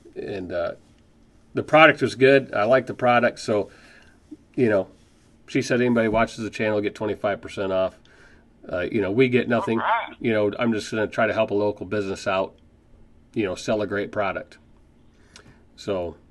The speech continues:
Speaker 1: that's a big percentage off.
Speaker 2: Yeah.
Speaker 1: That might even cover the
Speaker 2: Yeah.
Speaker 1: shipping. I don't know. I don't even know how much it costs to ship an apple, or two, or four. But Snowlord should buy some for his whole family,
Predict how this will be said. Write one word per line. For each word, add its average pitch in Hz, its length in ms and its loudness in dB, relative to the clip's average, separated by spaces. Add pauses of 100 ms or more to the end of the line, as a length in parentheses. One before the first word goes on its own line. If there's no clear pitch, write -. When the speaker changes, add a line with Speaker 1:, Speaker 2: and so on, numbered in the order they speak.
Speaker 1:
that's 156 180 4
a 208 60 -2
big 247 180 -2
percentage 151 400 2
off. 151 280 4 (2250)
Speaker 2:
Yeah. - 120 -16 (2250)
Speaker 1:
That 156 160 6
might 170 140 4
even 151 220 2
cover 156 260 2
the 151 60 0
Speaker 2:
Yeah. 147 60 -2
Speaker 1:
shipping. 110 380 -4
I 104 120 2
don't 117 160 0
know. 101 160 -4
I 113 100 -2
don't 131 40 -2
even 127 120 0
know 123 80 0
how 120 80 -2
much 117 200 -6
it - 60 -16
costs 123 260 -4
to 107 60 -10
ship 123 240 -6
an 98 80 -8
apple, 90 340 -8 (680)
or 104 120 -2
two, 110 240 -2
or 95 120 -2
four. 104 320 -6 (2500)
But 139 120 4
Snowlord 180 400 6
should 127 140 -10
buy 131 160 8
some 139 200 0
for 151 120 2
his 135 100 4
whole 156 140 4
family, 180 500 0